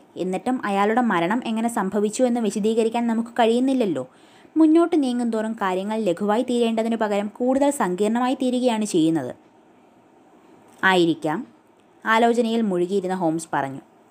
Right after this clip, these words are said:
ഞങ്ങൾ സഞ്ചരിച്ചിരുന്ന ട്രെയിൻ വോൾവിച്ച് സ്റ്റേഷനിൽ ചെന്ന് നിൽക്കുന്നതുവരെയും അദ്ദേഹം പിന്നീട് ഒരക്ഷരം ഉരിയാടിയില്ല. വണ്ടിയിൽ നിന്നും ഇറങ്ങിയ ശേഷം ഒരു ടാക്സി വിളിച്ചു. മൈക്രോഫ്റ്റ് നൽകിയ തുണ്ടുകടലാസ് പോക്കറ്റിൽ നിന്ന് എടുത്തു നോക്കുകയും ചെയ്തു.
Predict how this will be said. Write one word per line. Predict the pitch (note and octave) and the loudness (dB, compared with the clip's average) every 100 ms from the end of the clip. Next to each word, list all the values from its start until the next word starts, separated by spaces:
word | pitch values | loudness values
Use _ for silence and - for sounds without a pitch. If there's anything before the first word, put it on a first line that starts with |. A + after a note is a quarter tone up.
| _ _ _ _ _ _ - _ - - - - - - - | _ _ _ _ _ _ -20 _ -20 -20 -20 -20 -20 -20 0
ഞങ്ങൾ | D4+ D#4 F#4 | 4 4 4
സഞ്ചരിച്ചിരുന്ന | F4+ B3+ A3+ A3 A#3 A3 | 2 0 0 0 -2 -2
ട്രെയിൻ | G#3+ E3+ E3 F3 | -2 0 0 0
വോൾവിച്ച് | F3+ F#3 F#3+ F#3+ | 2 2 0 -4
സ്റ്റേഷനിൽ | - F3+ E3+ G3 | -2 -2 -2 -4
ചെന്ന് | G3 F#3 E3+ | -4 -2 0
നിൽക്കുന്നതുവരെയും | E3+ E3 G3+ A3 A#3+ F3 E3 F3+ | 0 -2 -2 0 0 2 0 -2
അദ്ദേഹം | E3 E3+ G3 F#3+ | -2 -2 -2 -2
പിന്നീട് | E3+ E3 E3+ | 0 0 -2
ഒരക്ഷരം | F#3 A3+ F#3+ - F3+ F#3+ | -2 -2 -2 -2 -4 -2
ഉരിയാടിയില്ല. | E3 D#3 E3+ F3 F#3 C3 B2+ - - - - - _ _ C#4+ | 0 2 2 2 0 -4 -8 -12 -20 -20 -20 -20 _ _ 2
വണ്ടിയിൽ | C#4+ C#4+ D#4+ E4+ | 4 4 4 4
നിന്നും | C#4 C4+ B3+ | 2 -2 -2
ഇറങ്ങിയ | F#3 F#3+ G#3+ | -2 -2 -4
ശേഷം | A3+ F#3 F3+ F3+ | -6 -8 -8 -4
ഒരു | G3 | -4
ടാക്സി | G#3+ F3 D#3 - | -2 -4 -4 -2
വിളിച്ചു. | G#3+ C3+ C3 C3+ - - - - _ - | 0 -2 -6 -12 -14 -20 -20 -20 _ -4
മൈക്രോഫ്റ്റ് | B3 B3 B3+ C4 C4+ A#3+ | 0 0 2 0 0 -2
നൽകിയ | F#3+ F3 F3+ | -2 0 0
തുണ്ടുകടലാസ് | F3+ F#3+ F#3+ G#3+ G3 F#3 F#3 | 0 -2 -2 -2 0 -2 -2
പോക്കറ്റിൽ | - G#3 G#3 G#3+ B3 | -2 0 0 -2 -2
നിന്ന് | F#3+ G3 | -2 -2
എടുത്തു | F3 E3 G3+ | -2 -2 0
നോക്കുകയും | F3 D#3+ E3 E3 A3 | 0 0 0 0 0
ചെയ്തു. | G#3 C#3 | 0 -2